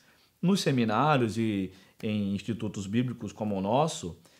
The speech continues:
às vezes a disciplina de hermenêutica trata mais das regras gerais de interpretação e a exegese com regras mais fixas que vão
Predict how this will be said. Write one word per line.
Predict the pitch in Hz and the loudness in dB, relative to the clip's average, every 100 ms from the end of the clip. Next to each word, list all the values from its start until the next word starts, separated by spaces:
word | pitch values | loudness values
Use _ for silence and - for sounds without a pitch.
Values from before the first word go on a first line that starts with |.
| _ | _
às | 156 156 127 | 0 0 2
vezes | 123 143 180 120 92 - - - | 0 2 2 0 -4 -8 -12 0
a | 107 | 0
disciplina | 107 139 - 151 117 113 | 2 0 -2 -4 -2 0
de | 107 | 2
hermenêutica | 120 151 151 110 107 143 143 139 | 2 2 2 2 2 0 -2 -4
trata | 117 117 120 | -2 -2 0
mais | 110 107 | 0 0
das | 117 113 | 2 0
regras | 117 143 139 113 | 0 0 0 2
gerais | 113 101 101 | 2 2 -2
de | 107 | -2
interpretação | 110 110 120 139 139 151 151 190 - - - - - | -2 -2 -4 -4 -6 -4 -4 -4 -8 -20 -20 -10 2
e | 156 | 6
a | |
exegese | 175 180 175 123 120 147 165 120 | 6 6 6 6 4 4 2 0
com | 107 - 143 | -4 -2 -2
regras | 139 117 151 156 165 165 - | 0 2 2 2 0 0 -6
mais | 131 139 143 151 185 190 | -2 2 4 4 2 0
fixas | - - 127 127 - 170 202 - _ - - - _ | -4 -2 -2 -2 -6 -4 -4 -8 _ -20 -20 -20 _
que | - 127 123 117 107 98 | 2 4 6 4 2 -2
vão | 104 135 139 117 101 | 0 2 4 2 -2